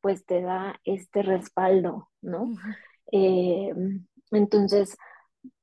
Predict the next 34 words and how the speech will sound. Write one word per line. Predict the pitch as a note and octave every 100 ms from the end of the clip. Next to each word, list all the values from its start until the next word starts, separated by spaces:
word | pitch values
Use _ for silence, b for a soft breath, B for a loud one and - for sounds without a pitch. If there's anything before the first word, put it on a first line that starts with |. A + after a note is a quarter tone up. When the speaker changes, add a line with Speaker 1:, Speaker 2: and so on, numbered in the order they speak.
| _ -
Speaker 1:
sí | - A#3
es | A3 -
como | B3+ B3+
por | A3 F#3+
lo | F3+
clínico, | G#3+ G3+ F#3+ F3 D#3+
¿no? | F3 B3+ F4+
Porque | G#3 -
al | F3
final, | - F#3 F3+
pues, | G3+
hay | G3+
un | F#3+
montón | F#3 F3+ F3+
de | F3+
ramas. | F#3+ A#3 B3 C4 F4+ B B B _
Si | G3+
es | F#3
educativo, | F#3+ F#3+ F3 F3+ F#3+ F#3
pues, | F3+ F3+
es, | E3+ - -
es | F3+ F3+ G3
otro | F#3+ F3
tema. | - A#3 B3 B3 A3+
Si | F3+
es | F3+ -
laboral, | F#3 E3+ F3 F#3 F#3
organizacional, | F3+ E3+ F3 - - F#3 F#3 F#3+
pues, | F#3
también | - F3+ F3+ G3+
es | -
otro | F3+ F#3 -
tema. | A3+ A3+ A3+
Entonces, | A3+ F#3+ F#3 G3